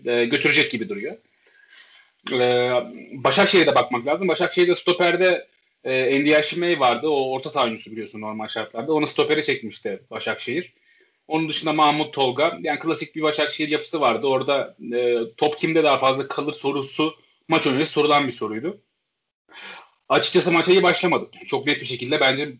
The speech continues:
Başakşehir üstün başladı. Biz topu da alamadık. Topu bu sefer Erol Bulut maçlarında genelde biz topu Erol Bulut neden veriyor diye eleştiriyorduk. Bence bugün topu biz vermedik, topu alamadık. Yani do-, topu direkt Başakşehir bize vermedi açıkçası. Ee, ve biz o zaman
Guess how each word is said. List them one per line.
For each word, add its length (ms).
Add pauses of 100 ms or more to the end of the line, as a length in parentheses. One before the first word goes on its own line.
Başakşehir 560
üstün 300
başladı. 500
Biz 140
topu 260
da 60
alamadık. 340
Topu 240
bu 60
sefer 260
Erol 280
Bulut 160
maçlarında 360
genelde 260
biz 120
topu 520
Erol 240
Bulut 120 (100)
neden 320
veriyor 260
diye 140
eleştiriyorduk. 520 (540)
Bence 240
bugün 180
topu 280
biz 160
vermedik, 420
topu 160
alamadık. 580 (480)
Yani 200
do-, 180
topu 260
direkt 220
Başakşehir 540
bize 400
vermedi 380
açıkçası. 600 (340)
Ee, 100 (420)
ve 140
biz 120
o 80
zaman 280